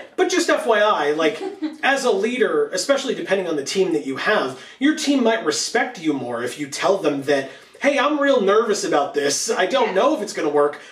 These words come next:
Speaker 1: but I still think it's the best course of action." And you, like, explain your, your actions and, like, defend your actions. That
Speaker 2: Or if you ask your people that are following you for suggestions of how to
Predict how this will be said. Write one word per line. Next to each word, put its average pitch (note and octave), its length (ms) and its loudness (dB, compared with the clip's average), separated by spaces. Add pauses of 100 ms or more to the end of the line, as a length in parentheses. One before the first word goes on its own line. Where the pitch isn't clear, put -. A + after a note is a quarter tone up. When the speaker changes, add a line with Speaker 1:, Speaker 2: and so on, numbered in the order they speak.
Speaker 1:
but C#4 100 4
I B3+ 60 2
still C4+ 260 2
think B3+ 140 -2
it's A3 120 -2
the E3+ 120 0
best F#3 300 0
course F#3 300 0
of C3+ 80 0
action." C3 520 -4 (180)
And F3+ 80 2
you, F#3 120 6
like, E3+ 340 0 (160)
explain E3+ 880 0
your, C#3+ 480 0
your D3+ 220 0
actions D#3+ 680 -4
and, D3+ 140 0
like, C#3 240 0 (340)
defend F3 580 0
your D3 200 2
actions. - 600 -4 (680)
That F3 160 0
Speaker 2:
Or G3 120 0
if F3+ 260 -6
you E3+ 280 -10 (120)
ask - 540 -10
your D#3 480 -6 (380)
people D#3+ 380 -6
that D3+ 160 0
are D3 100 -4
following C#3+ 480 -8
you D3+ 240 -10
for C#3 320 -6
suggestions D3+ 920 -10
of D#3+ 280 -12
how C#3 220 -10
to C#3+ 340 -12